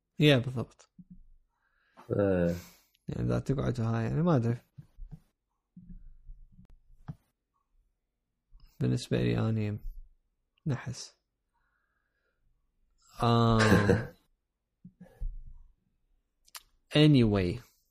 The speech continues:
Speaker 1: ال-، ما حد يعرف شو وقت إنه ينزل، بس قالوا هو هالسنة تنزل الخدمة.
Speaker 2: يا، يا، أكيد على نهاية السنة حتبين أكثر.
Speaker 1: يا.
Speaker 2: خلينا نشوف، خلينا نشوف. هي هالسنة طبعًا هواية،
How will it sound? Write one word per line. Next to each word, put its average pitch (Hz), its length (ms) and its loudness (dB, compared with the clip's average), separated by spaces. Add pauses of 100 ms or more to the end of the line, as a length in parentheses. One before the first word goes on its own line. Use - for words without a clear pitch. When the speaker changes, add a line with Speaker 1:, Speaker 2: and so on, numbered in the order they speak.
(1600)
Speaker 1:
ال-، 120 440 4
ما 139 120 8
حد 147 240 6
يعرف 123 280 4
شو 131 100 0
وقت 120 240 0
إنه 110 260 2
ينزل، 110 500 0 (560)
بس 113 140 4
قالوا 135 240 8
هو 135 100 8
هالسنة 123 460 6
تنزل 110 300 -2
الخدمة. 113 400 -4 (1900)
Speaker 2:
يا، 170 140 12
يا، 165 180 12
أكيد 151 240 10
على 104 160 10
نهاية 90 260 4
السنة 80 480 4 (140)
حتبين 85 520 6
أكثر. - 520 0 (720)
Speaker 1:
يا. 120 340 0 (1900)
Speaker 2:
خلينا 135 380 12
نشوف، - 520 6
خلينا 110 200 10
نشوف. 98 220 8
هي 135 140 12
هالسنة 135 380 12
طبعًا 107 320 10
هواية، 104 680 10